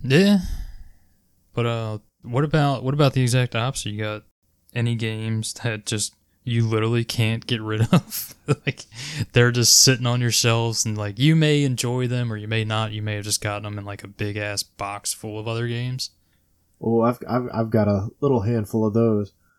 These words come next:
Speaker 2: Um, one of 'em specifically was, uh, Final Fantasy eleven, the game that was only available online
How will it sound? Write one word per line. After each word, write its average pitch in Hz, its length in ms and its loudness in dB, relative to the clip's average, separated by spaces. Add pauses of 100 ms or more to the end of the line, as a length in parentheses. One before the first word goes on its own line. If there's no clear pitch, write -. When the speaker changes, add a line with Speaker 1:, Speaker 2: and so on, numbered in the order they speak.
(380)
Speaker 2:
Um, 101 600 0
one 139 200 6
of 143 80 6
'em 120 60 0
specifically 113 840 2
was, 104 320 0
uh, 98 360 -2 (300)
Final 127 300 2
Fantasy 120 400 2
eleven, 95 680 -4 (1080)
the 127 140 4
game 135 280 4
that 127 140 0
was 123 200 2 (120)
only 123 600 4 (280)
available 110 580 2
online 101 680 -2